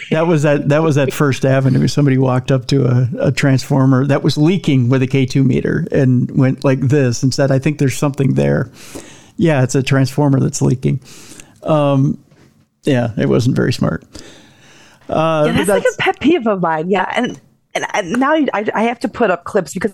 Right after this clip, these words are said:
Speaker 2: I've fooled around just to see, and you can get some strange noises waving it around. So I gotta put that on, like, my debunking page,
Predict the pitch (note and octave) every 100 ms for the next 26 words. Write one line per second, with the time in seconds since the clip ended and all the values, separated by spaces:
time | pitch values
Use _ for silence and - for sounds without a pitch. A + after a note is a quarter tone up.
0 | - A3 B3+ - A#3 G3 F#3 F3 F3 F3
1 | - - - F3+ G#3+ - - - A3+ A#3
2 | D4 G4 C#4 - E4+ C#4+ - F#3+ G3 A3+
3 | F#3+ F3+ C4+ C4 F3 D3+ D3 C#3+ C#3+ D3
4 | C#3+ D3+ D3+ - G#3+ G#3 - F3 D#3 D3+
5 | D3 D3+ C3+ D3 C#3+ E3+ D#3+ F#3 - D3+
6 | D3+ C3 C#3 D3+ -